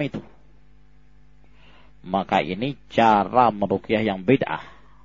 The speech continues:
Ya. Dan dikhawatirkan terjerumus dalam syirikan. Jangan sampai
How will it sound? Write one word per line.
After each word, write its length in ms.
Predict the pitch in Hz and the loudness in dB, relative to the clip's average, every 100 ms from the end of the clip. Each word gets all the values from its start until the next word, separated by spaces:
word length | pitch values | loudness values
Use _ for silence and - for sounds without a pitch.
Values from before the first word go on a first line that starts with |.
| - - - - - | -20 -20 -20 -20 -20
Ya. 320 | - 87 95 131 - - - - - - - - - - | -16 -12 -12 -16 -20 -20 -20 -20 -20 -20 -20 -20 -12 -4
Dan 120 | 101 | -2
dikhawatirkan 840 | 110 117 113 104 - 113 - 190 170 | -2 2 6 6 4 -2 0 0 2
terjerumus 480 | 127 107 120 156 139 | 0 2 2 0 4
dalam 280 | 143 151 151 | 6 6 2
syirikan. 480 | 160 190 165 131 | 4 4 4 0
Jangan 320 | 101 131 131 123 | 0 0 -2 -2
sampai 560 | 180 175 143 185 - | 4 4 4 4 4